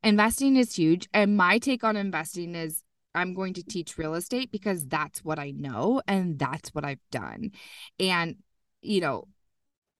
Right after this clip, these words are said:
Brent, Brent and I say, "Do you wanna be the one out of ten people that, like, makes a ton of money because you build, like, this crazy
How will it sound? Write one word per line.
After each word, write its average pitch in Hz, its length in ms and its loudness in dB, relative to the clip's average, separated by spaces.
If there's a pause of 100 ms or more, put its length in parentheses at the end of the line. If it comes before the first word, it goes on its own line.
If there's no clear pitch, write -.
(340)
Brent, 208 440 -2
Brent 208 220 -2
and 208 80 -2
I 190 100 -2
say, 185 240 -4
"Do 175 180 -8
you 202 80 2
wanna 240 220 0
be 240 140 -2
the 214 120 0
one 175 180 -4
out 180 140 -4
of 175 60 -8
ten 170 240 -8
people 165 340 -4
that, 170 140 -4
like, 165 200 -6
makes 165 280 -8
a 175 60 -8
ton 165 200 -12
of 160 160 -10
money 156 300 -8
because 160 320 -8
you 160 80 -4
build, 151 340 -8
like, 156 160 -10
this 160 220 -8
crazy 156 360 -6